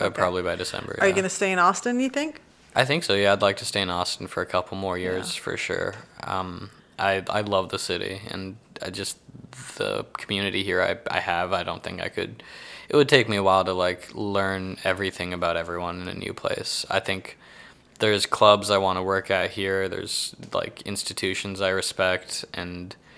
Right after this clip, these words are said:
Speaker 1: people that I respect so much that I feel like I still have a lot to learn and a lot to do in the city before
Speaker 2: Yeah.
Speaker 1: I'd move out. I'm very hopeful for <laughs> staying in Austin.
Speaker 2: <laughs> Yeah, cool. And you, you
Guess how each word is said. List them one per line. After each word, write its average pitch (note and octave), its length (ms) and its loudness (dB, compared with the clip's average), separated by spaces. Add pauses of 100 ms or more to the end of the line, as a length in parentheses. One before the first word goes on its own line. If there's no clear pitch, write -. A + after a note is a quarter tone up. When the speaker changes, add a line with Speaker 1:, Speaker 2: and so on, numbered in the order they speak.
(380)
Speaker 1:
people F#2 520 -2
that F#2 120 0
I F#2 80 2
respect F2+ 540 -2
so - 180 -4
much F2+ 300 -4
that G2+ 220 -4 (220)
I - 140 -2
feel - 220 -4
like F#2+ 140 -4
I F#2+ 60 0
still F#2+ 220 -2
have F#2 120 -2
a - 20 -4
lot F2+ 260 0
to F#2 100 -6
learn F#2 360 -4
and F#2 160 -8
a F#2 40 -2
lot F2+ 320 -2
to G2 60 -12
do F2+ 460 -8
in F#2 120 -10
the F2+ 60 -10
city G#2 460 -6
before F#2 380 -2
Speaker 2:
Yeah. F2+ 60 -2
Speaker 1:
I'd F#2+ 280 -10
move F#2+ 260 -10
out. F#2 300 -4 (1200)
I'm G2+ 240 -2
very F#2+ 240 0
hopeful F2+ 420 -4
for F2 240 -6
<laughs> - 240 2
staying F#2+ 340 -2
in F#2+ 80 -4
Austin. F#2+ 580 -4
Speaker 2:
<laughs> - 40 -20 (960)
Yeah, F#3+ 140 -8 (240)
cool. A#3 340 -8 (140)
And F3+ 560 0
you, E3+ 480 -2
you E3+ 400 -4